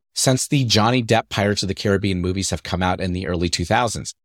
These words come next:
So back in the day, of course, they had the auction scene where you'd go through and they were auctioning off the redhead,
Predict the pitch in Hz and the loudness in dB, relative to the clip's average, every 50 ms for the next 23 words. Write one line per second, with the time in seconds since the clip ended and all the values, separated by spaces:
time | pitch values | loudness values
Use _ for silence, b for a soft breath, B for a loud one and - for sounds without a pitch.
0 | _ _ _ _ - - - 135 131 131 131 139 131 113 107 123 127 160 - 156 | _ _ _ _ -6 0 2 4 4 6 4 4 2 0 0 2 2 2 4 4
1 | 147 143 131 120 131 123 123 123 110 - - 123 120 113 - 117 107 95 98 90 | 4 4 4 4 4 4 4 2 0 0 2 2 4 4 4 2 2 2 2 0
2 | 76 - - - - 104 135 - - - 143 131 113 - - 131 120 120 117 107 | -2 -4 -2 2 2 2 2 2 0 0 0 0 0 0 2 2 2 2 2 2
3 | 101 101 101 95 92 - 104 95 - - 107 98 101 101 98 90 - - 87 95 | 2 2 2 2 2 0 0 0 2 2 2 4 4 4 2 2 0 2 2 2
4 | 98 - - 98 95 92 92 90 87 - - 82 85 117 127 131 120 113 123 127 | 2 0 -2 -2 -2 -2 -2 -2 -4 -4 -4 0 4 4 4 4 2 2 2 2
5 | 127 135 127 | 0 0 -4